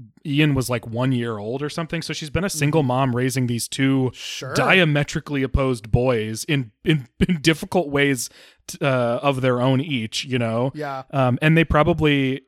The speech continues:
Speaker 1: certainly take her for granted as far as, like, the strength it takes to do what she did in just raising them. You know what I mean?
Speaker 2: Yeah.
Speaker 1: So I feel like she represents that sort of mom character where, like, as,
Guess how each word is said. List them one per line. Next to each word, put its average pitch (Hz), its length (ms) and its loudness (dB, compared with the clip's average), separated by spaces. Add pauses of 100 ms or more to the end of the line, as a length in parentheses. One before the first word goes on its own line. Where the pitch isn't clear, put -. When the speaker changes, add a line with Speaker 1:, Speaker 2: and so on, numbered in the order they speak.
Speaker 1:
certainly 143 540 0
take 131 260 -4
her 131 140 -2
for 123 160 -8
granted 120 760 -6
as 135 160 -6
far 123 220 0
as, 113 160 -4
like, 117 300 -4 (300)
the 131 140 -2
strength 127 460 -2
it 131 120 -4
takes - 300 -4
to - 140 -10
do 117 200 0
what 127 220 -4
she - 180 -8
did 117 380 2
in 156 240 -2
just 123 220 -4
raising 113 500 -2
them. 104 300 -16
You 135 100 -2
know 131 60 -2
what 127 100 -2
I 123 60 -4
mean? 120 180 -4
Speaker 2:
Yeah. 135 300 -6
Speaker 1:
So 170 100 0
I 156 80 4
feel 202 160 2
like 202 140 2
she - 160 -2
represents 143 500 -2
that 139 160 -4
sort 135 140 -4
of 117 100 -8
mom 120 260 -2
character 156 480 -4
where, 139 140 -2
like, 123 280 -4 (720)
as, 156 200 0